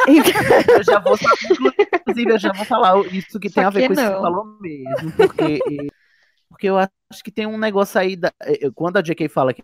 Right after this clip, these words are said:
Speaker 2: tem coisas que ela, que ela falou pro, pro Jack Thorne, né, pra ele colocar, eu acho que a, as partes que eu acho que ela colocou, a gente já viu em outro lugar. Mas a gente chega já já lá. Vamos.
Speaker 3: <laughs> É, tipo, não ia, não ia ser interessante, não sei,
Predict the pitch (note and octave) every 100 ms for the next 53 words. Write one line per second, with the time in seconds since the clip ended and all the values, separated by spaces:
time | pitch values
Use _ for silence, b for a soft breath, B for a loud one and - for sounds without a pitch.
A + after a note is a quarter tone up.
0 | - C3+ B2+ A#2+ A2+ - A#2+ A2 G2+ F#2+
1 | - - G#2+ G#2 F#2 B1+ - _ A#2 G#2+
2 | D3 C3+ G#2 _ A#2+ G#2+ G2 - D3 F#3
3 | C3+ G3+ C#3+ A2+ - A2 - C#3+ F#3 b
4 | b b b _ F#3 G#3 F3 D#3 - E3+
5 | B2+ G#2 G2 - A#2 G#2 A2+ - A#2 C3
6 | - A3+ - - _ C#3+ B2+ A#2 - B2+
7 | A2+ - A2+ A2 C3 B2+ C#3 C3+ A2+ C3
8 | C3 A#2 C3 B2 A2 A2 - - F4 F#4
9 | D4+ - _ - B B B B B B
10 | - A2+ A#2+ C#3 - C3+ D3 F3+ - C#3+
11 | - _ _ _ _ - - G4+ - C#4
12 | C4+ - G4 F#4 - - E4 D#4 - -
13 | D4 A4+ A#4+ E4 G#4 G4+ D4+ C#4 A#3 A3+
14 | A#3 A3+ A3 A#3 A#3